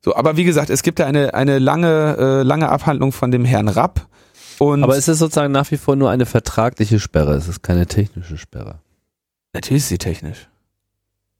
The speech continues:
Speaker 2: Ich meine, wird es denn aktiv verhindert?
Speaker 1: Ähm, ich habe keinen,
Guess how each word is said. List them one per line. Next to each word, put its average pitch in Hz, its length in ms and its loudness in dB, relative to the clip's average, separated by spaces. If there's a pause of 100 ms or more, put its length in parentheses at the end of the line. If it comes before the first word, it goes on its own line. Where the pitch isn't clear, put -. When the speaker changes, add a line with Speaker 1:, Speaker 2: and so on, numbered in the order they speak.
(500)
Speaker 2:
Ich 101 180 -2
meine, 98 260 2
wird 117 220 0
es - 140 -2
denn 107 240 -2
aktiv - 600 -6
verhindert? 104 680 0 (1400)
Speaker 1:
Ähm, 104 400 0
ich - 260 -6
habe 139 360 2
keinen, 131 920 0